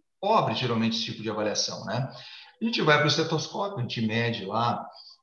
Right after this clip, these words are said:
as bulhas cardíacas pra ver o som, né? Mas hoje, muitas vezes, a gente acaba tendo que ir pro ecocardiograma, tendo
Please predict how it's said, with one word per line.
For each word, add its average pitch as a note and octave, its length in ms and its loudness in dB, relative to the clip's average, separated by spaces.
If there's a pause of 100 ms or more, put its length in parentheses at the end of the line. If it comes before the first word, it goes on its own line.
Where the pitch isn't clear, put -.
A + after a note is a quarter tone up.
as G2+ 340 -6
bulhas D3+ 420 0
cardíacas A2+ 760 -4
pra G#2 120 -10
ver A2 100 -6
o G#2+ 60 -4
som, E3 600 -2
né? C#3 360 2 (520)
Mas A#3 220 2
hoje, F3+ 260 6
muitas C3 400 6
vezes, D3 160 4
a A3 40 4
gente A3+ 100 4
acaba D#3+ 340 4
tendo D#3+ 220 4
que E3 120 -4
ir - 60 -6
pro C#3 140 2
ecocardiograma, A#2 1300 6 (220)
tendo A2+ 300 6